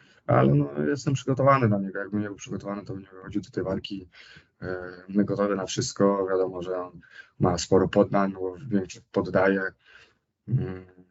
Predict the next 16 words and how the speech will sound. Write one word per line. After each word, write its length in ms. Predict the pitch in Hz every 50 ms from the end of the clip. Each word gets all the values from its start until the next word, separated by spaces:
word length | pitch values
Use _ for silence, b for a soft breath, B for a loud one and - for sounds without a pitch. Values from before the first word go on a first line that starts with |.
| _ _ -
stójkę 420 | - - - 104 101 - 107 95
też 240 | - 101 92 92 98
nie 180 | 98 98 101 98
ma 120 | 98 95
najgorszej, 540 | 98 98 95 87 92 95 95 - - 107 104
także 240 | 107 107 107 110 113
jest, 340 | 110 110 104 - - - 110
e, 160 | 107 107 104
kompletnym 580 | - 113 117 110 131 120 117 113 101 98 95
zawodnikiem, 680 | 92 98 95 95 95 85 101 98 98 - 101 98 92 87 B B B B B B
a 120 | - - 127
ja 100 | 120 107
też 180 | 107 98 95
jestem 240 | 98 - - 107 90
kompletnym, 540 | - 107 92 87 90 92 92 - 98 90 90
także 380 | 90 90 87 87 90 87 82